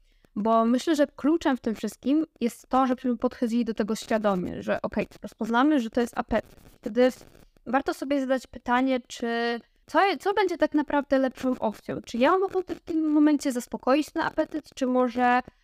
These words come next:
bardziej wspierające będzie dla mnie, jak w tym momencie jakoś inaczej o siebie zadbam, bo na przykład w sumie zjedzenie tej czekoladki to w jakiś sposób byłoby narzędzie regulacji emocji.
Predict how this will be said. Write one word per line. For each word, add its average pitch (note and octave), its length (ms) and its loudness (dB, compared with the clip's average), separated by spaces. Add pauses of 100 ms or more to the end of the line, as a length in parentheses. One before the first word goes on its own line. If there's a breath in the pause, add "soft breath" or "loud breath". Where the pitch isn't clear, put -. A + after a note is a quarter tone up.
bardziej B3 300 -2
wspierające C4 680 0
będzie A#3+ 300 0
dla A#3 200 2
mnie, A#3+ 280 2
jak A3+ 420 2
w - 60 -20
tym B3+ 220 2
momencie A#3 840 2 (440)
jakoś - 360 -4
inaczej A#3+ 440 0
o B3+ 100 -2
siebie C#4 360 -2
zadbam, A#3+ 720 2
bo A3 100 0
na A3 120 2
przykład - 540 -2 (120)
w - 80 -20
sumie A3 500 2 (220)
zjedzenie A#3 420 0
tej A#3 140 -2
czekoladki A3+ 640 -2
to G#3 380 2
w - 40 -6
jakiś G#3 220 -6
sposób - 380 -12
byłoby G#3 480 -6
narzędzie G#3 480 0
regulacji G#3+ 640 -2
emocji. B3+ 540 0